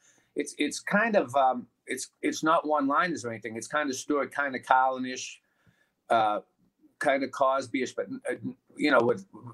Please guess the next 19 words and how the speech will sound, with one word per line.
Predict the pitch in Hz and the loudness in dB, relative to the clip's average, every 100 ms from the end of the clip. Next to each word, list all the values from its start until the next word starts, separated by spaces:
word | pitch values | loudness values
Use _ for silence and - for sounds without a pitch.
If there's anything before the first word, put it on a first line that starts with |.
| - 143 | 0 4
but, | 127 - | 4 4
like, | 131 - | -2 -2
with | 104 | -4
rapid | 131 139 139 123 | 0 0 0 -6
fire | - 135 120 | 0 0 0
jokes | 117 139 - | -2 -4 -4
within | 110 160 143 | -6 -4 -4
the | 110 | -4
story. | - 180 113 101 | 0 2 2 -2
So, | - 123 113 - - - - - - | -2 0 0 -6 -20 -20 -20 -4 2
um, | 127 123 110 | 4 4 -2
so | - 151 | -4 -4
I | |
was | 131 | -4
structured | - 196 208 - 139 | -8 -6 -6 -6 -6
there, | 151 190 139 | 0 0 2
but | 123 | 0
I | 123 | -2
also | 131 202 240 - 147 131 | -2 -2 -2 -2 0 0